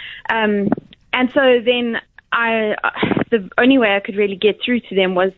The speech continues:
via the Facebook me-, via Facebook Messenger. And I took it as quite a serious complaint. I even sort of wanted to go to the police, but I didn't have enough information for the police. And Uber has just completely, they, they were like, "Oh,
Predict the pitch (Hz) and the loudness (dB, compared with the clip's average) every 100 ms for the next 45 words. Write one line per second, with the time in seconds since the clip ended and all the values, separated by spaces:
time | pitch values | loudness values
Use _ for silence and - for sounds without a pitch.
0 | _ - 202 196 185 190 214 220 - 185 | _ -8 -2 0 -2 0 0 0 -2 0
1 | 208 226 226 196 - _ 202 196 196 220 | 2 2 0 -6 -16 _ -2 0 0 -2
2 | 196 190 214 247 202 175 175 - - - | -2 0 0 2 2 2 0 -4 -12 -8
3 | - 233 233 262 - 339 285 233 - 349 | -4 -2 0 0 0 0 0 -2 -2 -4
4 | 311 285 254 240 233 214 262 240 185 - | -2 0 0 0 -4 -2 -2 0 -2 -2
5 | 220 208 185 - 208 190 _ - - _ | -4 -4 -4 0 0 -2 _ -20 -20 _
6 | 233 220 208 226 208 208 190 202 240 262 | 2 2 2 2 2 2 0 -2 2 2
7 | 254 226 214 214 233 208 208 190 - 202 | 2 0 0 2 0 2 0 0 -2 0
8 | 202 208 233 262 214 185 180 190 175 220 | 2 4 2 2 2 2 2 0 0 0
9 | 196 202 101 - - - - - 226 220 | 2 2 0 -6 -10 -8 -6 -4 0 2
10 | 220 208 - 254 262 247 233 220 214 226 | 2 0 -2 0 2 2 0 0 0 0
11 | 233 - - 240 214 269 269 269 254 240 | -2 -4 -6 -4 -2 2 2 2 2 2
12 | 220 214 202 190 - 220 208 202 185 196 | 4 2 2 0 0 2 4 2 0 -2
13 | 226 214 | 0 0